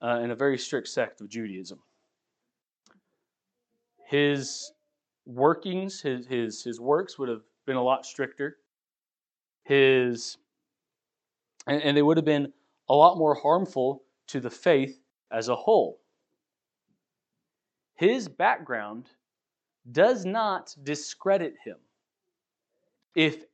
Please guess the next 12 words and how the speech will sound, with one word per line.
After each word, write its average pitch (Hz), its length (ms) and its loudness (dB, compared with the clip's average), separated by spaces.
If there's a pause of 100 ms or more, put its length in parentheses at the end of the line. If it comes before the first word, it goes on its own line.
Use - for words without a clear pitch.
anything, 196 760 0
it 165 280 -4
gives 147 380 -6
credit - 920 -4 (800)
to 170 120 -2
the 143 140 2
words 180 800 0
he 170 180 -6
has 131 300 -2
written 120 420 -6 (1200)
as 131 220 0
not 175 320 2